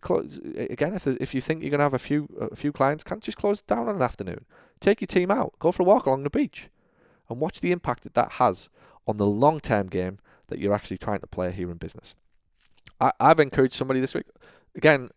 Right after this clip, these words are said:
right, i-, if you've got a, a, a, a, a problem with drop-offs or whatever, or you think you're gonna get one next week, go on holiday. Bring your holiday forward. Wh-, why wait till June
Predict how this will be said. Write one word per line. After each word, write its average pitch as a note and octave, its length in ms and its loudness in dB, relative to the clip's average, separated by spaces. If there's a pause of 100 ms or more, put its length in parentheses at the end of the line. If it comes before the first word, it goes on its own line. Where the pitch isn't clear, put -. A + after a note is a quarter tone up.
right, B2 380 2
i-, C3 140 0
if - 140 -4
you've F3+ 200 -2
got C#3+ 280 6
a, A#2+ 440 4
a, G#2 180 -4
a, G2 240 -2 (160)
a, - 180 -6
a G2 60 -4
problem D#3+ 340 4
with A2+ 120 -6
drop-offs C3+ 400 0
or A2 40 0
whatever, D#3 320 0 (240)
or - 80 -4
you F#2+ 60 0
think D#3+ 220 -4
you're A#2+ 80 -4
gonna C3 160 -2
get C3+ 180 4
one B2 160 -2
next A#2 220 -8
week, - 260 -4 (260)
go C#4 120 0
on D4 80 4
holiday. C#4+ 400 2 (560)
Bring F#3 180 -2
your A3+ 100 0
holiday G#3 320 2
forward. F#2+ 440 -4 (800)
Wh-, C3 220 -2
why D#3 260 0
wait F3+ 260 2
till D3+ 160 2
June A#2+ 420 0